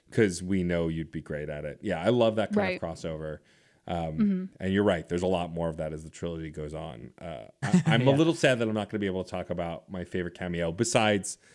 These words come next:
Speaker 1: um, besides the one I mentioned earlier with Jason Mantzoukas, but, but I'll have to listen to that episode because, uh,
Speaker 3: You're probably talking about, I mean, Lawrence Fishburne,
Speaker 1: yeah,
Speaker 3: right?
Speaker 1: his, his
Speaker 2: Yeah.
Speaker 1: cameo
Speaker 3: Yeah.
Speaker 1: is
Speaker 2: Yeah.
Speaker 1: just the best one in the whole series.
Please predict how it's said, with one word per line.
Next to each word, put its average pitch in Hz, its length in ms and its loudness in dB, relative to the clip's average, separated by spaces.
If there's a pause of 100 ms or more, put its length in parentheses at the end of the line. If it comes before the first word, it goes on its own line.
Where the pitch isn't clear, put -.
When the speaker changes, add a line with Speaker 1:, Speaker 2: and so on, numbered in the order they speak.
(220)
Speaker 1:
um, 85 560 0 (120)
besides 101 380 2
the 101 80 -6
one 92 80 -2
I 85 60 -2
mentioned 85 420 -6
earlier 85 320 -2
with 82 120 -6
Jason 82 260 -6
Mantzoukas, 78 520 -8
but, 80 260 -4 (280)
but 123 120 6
I'll 127 80 6
have 131 160 2
to - 40 0
listen 117 280 4
to 95 80 0
that 78 160 0
episode 73 440 -4
because, 80 380 -6
uh, 80 180 -6 (160)
Speaker 3:
You're 156 160 4
probably 151 300 6
talking 120 340 4
about, 101 440 2 (200)
I 117 140 4
mean, 104 200 2
Lawrence 110 300 0
Fishburne, 143 220 4
Speaker 1:
yeah, 85 240 6
Speaker 3:
right? 98 120 2
Speaker 1:
his, 123 200 6
his 139 200 4
Speaker 2:
Yeah. 120 200 8
Speaker 1:
cameo 110 120 6
Speaker 3:
Yeah. 113 220 8
Speaker 1:
is 117 80 6
Speaker 2:
Yeah. 98 80 4
Speaker 1:
just 92 280 2
the 101 60 4
best 82 280 0
one 165 140 6
in 156 60 -2
the - 60 -2
whole 82 140 -2
series. 78 340 -6